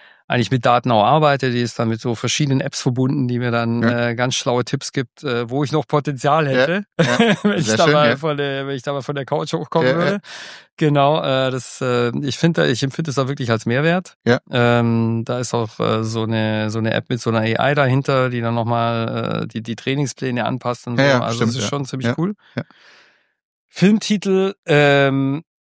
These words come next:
Speaker 1: also für mich ist es tatsächlich so ein bisschen, äh, Piraten der Karibik, glaub ich.
Speaker 2: <laughs> Ja.
Speaker 1: Äh, <laughs>
Speaker 2: Das musst du erklären.
Speaker 1: Ja, das,
Speaker 2: Ja.
Speaker 1: äh, genau. Also ich, ma-, man jagt ja irgendwie immer so einem Schatz hinterher.
Speaker 2: Ja.
Speaker 1: Ähm, äh,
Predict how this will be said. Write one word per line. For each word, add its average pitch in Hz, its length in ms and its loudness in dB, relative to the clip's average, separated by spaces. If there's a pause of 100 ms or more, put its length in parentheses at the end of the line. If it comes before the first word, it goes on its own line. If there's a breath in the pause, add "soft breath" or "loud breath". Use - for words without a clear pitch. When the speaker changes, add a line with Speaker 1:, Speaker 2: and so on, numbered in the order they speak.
(160)
Speaker 1:
also 156 220 2
für 151 140 -4
mich 180 220 2
ist 175 120 -4
es 160 140 -6
tatsächlich 151 460 -2
so 147 80 -2
ein 139 80 0
bisschen, 139 500 -4
äh, 135 220 -4
Piraten 135 400 -2
der 135 140 0
Karibik, 135 500 -4
glaub 113 260 -4
ich. 165 340 -8 (120)
Speaker 2:
<laughs> - 100 -14
Ja. 139 560 2
Speaker 1:
Äh, 190 60 6 (160)
<laughs> 185 260 2
Speaker 2:
Das 156 160 4
musst 160 160 4
du 170 40 6
erklären. 117 440 0
Speaker 1:
Ja, 170 220 4
das, 175 140 -2
Speaker 2:
Ja. - 120 0
Speaker 1:
äh, 156 640 0
genau. 156 240 0
Also 147 260 -2
ich, - 240 -4 (140)
ma-, 165 200 -2
man 160 220 0
jagt 170 320 2
ja 170 80 0
irgendwie 165 280 0
immer 160 160 -2
so 151 80 -2
einem 143 120 -4
Schatz 131 300 -2
hinterher. 120 640 -2
Speaker 2:
Ja. 123 160 4
Speaker 1:
Ähm, 131 720 0
äh, 104 560 -8